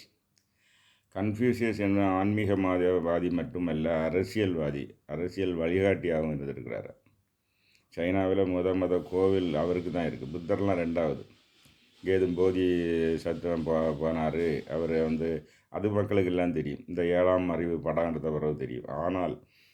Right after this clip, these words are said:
அதுக்கு முன்னாடியே அவரு போயிட்டாரு. யாரு? காலங்கிநாத். காலங்கிநாத்தும் க-, திருமூலரும் போனது சேலம் கஞ்சமலையிலேருந்து. அவங்க வந்து, அவங்க வந்து பறந்து என்ன பண்ணா, எப்படி பறந்து போகணும்னா, ஆஸ்ட்ரல் டிராவல்,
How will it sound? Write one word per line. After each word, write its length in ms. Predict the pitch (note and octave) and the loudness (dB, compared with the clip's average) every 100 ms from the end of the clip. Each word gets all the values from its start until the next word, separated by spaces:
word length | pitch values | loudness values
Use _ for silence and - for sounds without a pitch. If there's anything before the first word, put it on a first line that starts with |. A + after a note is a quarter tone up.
| _ | _
அதுக்கு 260 | E2 F2 G#2+ | -6 -2 0
முன்னாடியே 580 | G2 G2 G2 F#2+ F#2+ F2+ - - _ | 2 2 2 2 4 2 0 -8 _
அவரு 320 | E2 D#2+ E2 D2+ C#2 A#1+ - - | -8 -4 0 0 0 -2 -8 -10
போயிட்டாரு. 440 | F2 E2 D#2+ D2 | -8 -4 -2 0
யாரு? 420 | D2+ D#2 D2+ D2 D2+ | 0 0 -2 -6 -6
காலங்கிநாத். 640 | D2 F2 F2+ D#2 C2 - - _ _ _ _ _ _ _ - _ _ | -6 -4 -4 -4 -6 -8 -20 _ _ _ _ _ _ _ -20 _ _
காலங்கிநாத்தும் 760 | F#2+ G2 A2 A2+ A2+ G#2 A2 G#2+ | -2 2 2 2 2 0 -2 0
க-, 120 | G2+ | 0
திருமூலரும் 640 | F#2 F#2+ G2 F#2+ F#2 F#2 | 2 0 2 2 0 0
போனது 360 | E2+ F2 F2+ F2+ | -2 0 0 -2
சேலம் 440 | - F2 F#2 F#2 | 0 0 2 0
கஞ்சமலையிலேருந்து. 960 | F#2 E2+ D#2+ F#2 F2+ D#2+ D2+ C2 C2+ - - - | -2 -4 -2 -2 0 0 -2 -2 -6 -10 -14 -14
அவங்க 240 | C#2+ E2+ E2+ | -10 -6 -2
வந்து, 360 | F2 F2 F2+ E2 | -2 0 0 0
அவங்க 300 | E2 E2 E2 | -2 -2 -2
வந்து 300 | D#2+ D#2 F#2 - - _ _ _ - | -2 -2 -2 -4 -12 _ _ _ -6
பறந்து 340 | F2 G2 F#2+ F2 | 0 0 2 0
என்ன 240 | F2 F#2 | 0 0
பண்ணா, 220 | F2 F2 | 0 2
எப்படி 280 | F2 E2+ F2 D#2 | 0 2 2 2
பறந்து 300 | E2 E2+ E2 | 2 0 -2
போகணும்னா, 360 | D#2+ D#2 E2 D#2+ | -2 -2 -2 -2
ஆஸ்ட்ரல் 420 | D#2+ D#2 F#2+ F2 | -2 -2 -2 -2
டிராவல், 400 | D#2+ D2+ D#2 E2+ | 0 0 0 -4